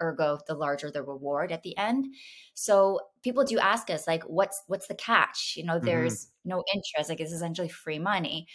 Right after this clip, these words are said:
Speaker 1: Well, I mean, a, a few things. So be-, the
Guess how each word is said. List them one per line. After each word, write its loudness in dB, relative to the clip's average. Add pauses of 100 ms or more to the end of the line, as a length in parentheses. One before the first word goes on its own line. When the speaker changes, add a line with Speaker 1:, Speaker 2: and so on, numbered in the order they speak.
(340)
Speaker 1:
Well, 10
I 0
mean, -4 (260)
a, -2
a 4
few -2
things. -2
So 4
be-, -4
the 0